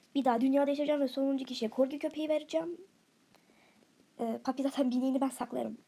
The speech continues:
Oo, burası çok az kişiliymiş ya. Bunlar ne yapıyor burada?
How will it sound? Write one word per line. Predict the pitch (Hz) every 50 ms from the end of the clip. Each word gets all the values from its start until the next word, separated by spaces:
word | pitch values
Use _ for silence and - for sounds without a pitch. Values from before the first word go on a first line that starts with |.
| -
Oo, | - 330 370 349 269
burası | 294 311 -
çok | 349 349 -
az | 415 -
kişiliymiş | - - - 214 208 208 214 220 214 - 240
ya. | 240 254 277 - - 180 - - - _ _ _ _ _ _ _ _ _ _ _ - _ _ _ _ _ -
Bunlar | 269 254 262 285 277 269 269 269
ne | 262
yapıyor | 269 269 262 - 220 220
burada? | 208 220 240